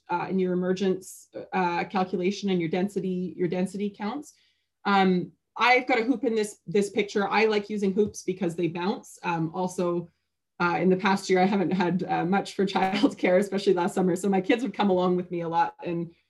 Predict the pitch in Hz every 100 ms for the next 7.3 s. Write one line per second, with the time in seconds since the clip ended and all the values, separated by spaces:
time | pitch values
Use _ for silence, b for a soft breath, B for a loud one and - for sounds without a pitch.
0 | _ 180 175 175 - 208 208 190 185 214
1 | 190 - 202 185 190 185 - 175 175 170
2 | 175 165 165 170 185 170 165 175 180 175
3 | 175 160 160 156 160 151 170 151 - 190
4 | 165 175 160 160 156 160 165 175 175 202
5 | - 202 190 196 185 196 180 170 170 190
6 | 330 370 B B B B _ 185 185 185
7 | 175 175